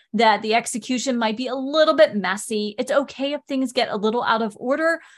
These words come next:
or you're not sure exactly what's working just yet. The key is to get some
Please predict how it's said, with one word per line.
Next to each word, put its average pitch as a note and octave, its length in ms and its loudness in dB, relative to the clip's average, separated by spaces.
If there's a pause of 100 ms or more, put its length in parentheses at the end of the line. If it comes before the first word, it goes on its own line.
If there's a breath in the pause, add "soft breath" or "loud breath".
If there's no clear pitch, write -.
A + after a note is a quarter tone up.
(100)
or D#4 160 4
you're D4+ 200 -2
not C#4+ 360 -4
sure C4+ 340 -2
exactly B3+ 480 -4
what's A#3+ 260 -4
working A3+ 400 -6
just G3+ 300 -6
yet. A3+ 200 -2 (420 soft breath)
The B3+ 80 -2
key D#4+ 260 -2
is F#4 120 -2
to C4 80 -6
get B3 220 0
some D4+ 520 0